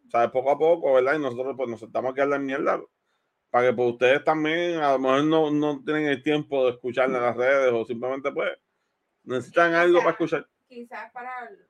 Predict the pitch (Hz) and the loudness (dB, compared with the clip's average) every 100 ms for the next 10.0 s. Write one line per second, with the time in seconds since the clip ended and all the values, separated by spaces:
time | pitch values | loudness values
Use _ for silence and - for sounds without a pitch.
0 | _ 233 196 190 196 _ 196 208 214 214 | _ -20 -20 -20 -20 _ -20 -20 -20 -20
1 | _ 202 196 190 214 _ 196 180 185 196 | _ _ -20 -20 -20 _ -18 -16 -16 -20
2 | 190 196 240 240 185 175 _ _ _ _ | -20 -20 -20 -18 -20 -20 _ _ _ _
3 | _ 196 196 180 170 165 143 - _ _ | _ -18 -14 -12 -14 -16 -20 -20 _ _
4 | 147 _ _ 175 190 185 - 170 165 165 | _ _ _ _ -20 -20 -16 -16 -14 -16
5 | - 175 180 180 180 180 196 196 190 180 | -14 -14 -14 -18 -20 -20 -18 -18 -14 -14
6 | 170 175 175 175 180 185 196 175 175 180 | -14 -18 -16 -12 -12 -12 -14 -16 -16 -20
7 | - 240 247 214 190 185 180 190 202 196 | -16 -16 -14 -14 -14 -12 -12 -14 -18 -18
8 | 202 196 202 196 185 185 185 185 180 - | -18 -16 -14 -14 -14 -14 -14 -10 -10 -8
9 | 185 180 180 202 262 226 - 175 165 165 | -8 -6 -6 -6 -6 -10 -8 -8 -8 -12